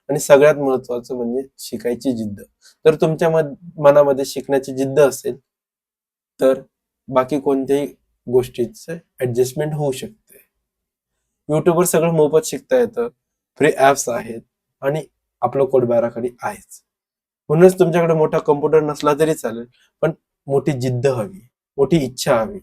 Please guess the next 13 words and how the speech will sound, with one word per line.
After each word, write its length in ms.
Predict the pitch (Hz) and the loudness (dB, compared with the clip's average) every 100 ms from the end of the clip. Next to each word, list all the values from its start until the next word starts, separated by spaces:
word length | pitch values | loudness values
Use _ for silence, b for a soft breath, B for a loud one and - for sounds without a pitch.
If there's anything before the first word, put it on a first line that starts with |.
| - | -10
शिकण्याची. 580 | 131 123 117 107 - _ _ _ _ _ _ _ _ _ _ _ - | -8 -4 -4 -6 -16 _ _ _ _ _ _ _ _ _ _ _ -10
तुम्ही 160 | 160 165 | -6 0
पहिल-, 400 | 170 156 156 139 - | 4 4 0 -6 0
पाहिलं, 420 | 139 135 113 107 - | 2 2 0 -6 -12
सुरुवात 380 | - 143 147 147 _ _ _ _ _ _ - | 0 4 6 4 _ _ _ _ _ _ -4
करणं 220 | 147 151 | -2 -2
किती 280 | 143 131 143 | -2 -4 -4
सोपं 320 | 123 110 - | -4 -6 -6
आहे. 100 | - _ _ _ _ _ _ _ _ _ _ _ _ _ | -12 _ _ _ _ _ _ _ _ _ _ _ _ _
फक्त 200 | 160 156 | -6 4
मोबाईल, 480 | 180 165 156 165 165 165 _ _ _ _ _ _ _ _ _ _ - | 6 6 6 4 2 -8 _ _ _ _ _ _ _ _ _ _ -2
थोडा 240 | 131 135 | 4 6
वेळ, 220 | 123 120 | 6 4